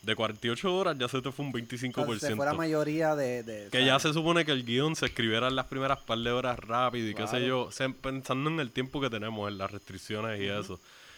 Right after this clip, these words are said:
Speaker 1: Y pues nada, cabrón, eso nos afectó un montón. Este, yo, yo había dicho para buscar unos disfraces, que, o sea, mi mamá es súper freak de Halloween, hay un montón de disfraces en casa de ella, de que, o sea, disfraces buenos, no disfraces tecatos,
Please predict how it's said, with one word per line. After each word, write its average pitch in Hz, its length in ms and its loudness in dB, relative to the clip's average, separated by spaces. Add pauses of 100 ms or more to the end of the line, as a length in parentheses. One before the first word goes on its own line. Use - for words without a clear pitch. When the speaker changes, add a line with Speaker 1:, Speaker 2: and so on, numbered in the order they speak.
(200)
Speaker 1:
Y 107 220 -4
pues 101 360 0
nada, 131 340 2
cabrón, 170 380 -2
eso 117 220 0
nos 127 120 4
afectó 131 320 -2
un 135 100 -2
montón. 196 760 0 (320)
Este, 107 840 0 (200)
yo, 107 260 -2
yo 104 80 0
había 104 160 0
dicho 113 220 -4
para 127 80 0
buscar 127 260 -4
unos 127 180 -2
disfraces, 127 540 -4
que, - 140 -6
o 101 160 -4
sea, 104 180 -4
mi 101 140 -4
mamá 95 240 -2
es - 60 -10
súper 110 200 -4
freak 113 200 -6
de 123 120 -2
Halloween, 123 420 0
hay 113 100 0
un 101 100 -4
montón 113 340 -6
de 117 220 -4
disfraces 107 520 -4
en 110 80 -6
casa 107 340 -2
de 113 100 -2
ella, 120 160 -2
de 110 100 -2
que, 95 160 -6
o 85 40 -10
sea, 104 200 -4
disfraces 117 420 -2
buenos, 127 280 4
no 101 100 -2
disfraces 165 340 0
tecatos, 139 480 2